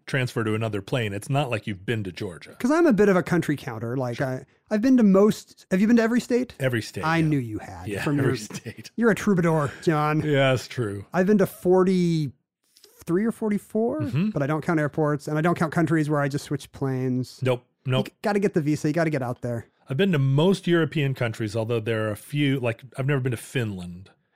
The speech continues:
Speaker 1: And depending on where you draw the line in Europe, like, I've never been to Ukraine.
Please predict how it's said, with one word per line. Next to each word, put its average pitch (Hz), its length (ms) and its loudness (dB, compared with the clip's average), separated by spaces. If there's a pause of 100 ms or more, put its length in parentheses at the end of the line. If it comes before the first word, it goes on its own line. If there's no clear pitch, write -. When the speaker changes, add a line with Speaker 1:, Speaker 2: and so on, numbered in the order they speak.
(100)
Speaker 1:
And 123 120 -2
depending 170 300 0
on 135 140 0
where 135 120 2
you 131 120 2
draw 123 220 0
the 110 100 -2
line 113 500 -2
in 107 240 -8
Europe, 101 540 -6 (500)
like, 120 120 -4
I've 127 100 -2
never 127 160 0
been 110 140 -4
to 98 40 -6
Ukraine. 87 720 -14